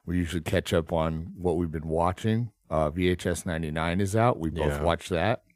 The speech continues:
Speaker 1: Not even gonna, like, go into it 'cause I don't wanna do anything spoilery. Um, not my favorite V H S by far.
Speaker 2: But it wasn't bad.
Speaker 1: It wasn't my least favorite by far.
Speaker 2: Yeah.
Speaker 1: I will say the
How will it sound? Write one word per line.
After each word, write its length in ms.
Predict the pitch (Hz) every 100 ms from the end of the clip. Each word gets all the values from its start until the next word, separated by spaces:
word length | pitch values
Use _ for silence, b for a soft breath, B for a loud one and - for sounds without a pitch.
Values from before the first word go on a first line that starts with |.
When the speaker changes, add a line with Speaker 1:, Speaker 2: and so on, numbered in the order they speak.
| _ _
Speaker 1:
Not 220 | 101 98
even 200 | 98 98
gonna, 280 | 95 92 85
like, 300 | 82 87 85
go 220 | 92 92
into 280 | 107 113 131
it 160 | 117 107
'cause 140 | 95
I 20 |
don't 140 | 92 90
wanna 140 | 87
do 120 | 85
anything 240 | 87 87 82
spoilery. 680 | - 95 90 98 101 104 104 B B B B _
Um, 340 | 98 95 90 87 _
not 300 | 98 98 98
my 120 | 98
favorite 360 | 92 85 85 78
V 220 | 85 87
H 180 | 85 -
S 180 | 78 76
by 180 | 76 78
far. 460 | - 76 80 82 - _
Speaker 2:
But 140 | 95
it 60 | 87
wasn't 320 | 87 82 76
bad. 340 | 73 73 73 -
Speaker 1:
It 60 | 98
wasn't 280 | 98 92 95
my 80 |
least 300 | 90 87 80 -
favorite 320 | 65 69 -
by 160 | 62
far. 240 | 67 - 78
Speaker 2:
Yeah. 200 | 80 87
Speaker 1:
I 120 | 82
will 160 | 85 87
say 280 | - 90 82
the 320 | 82 85 85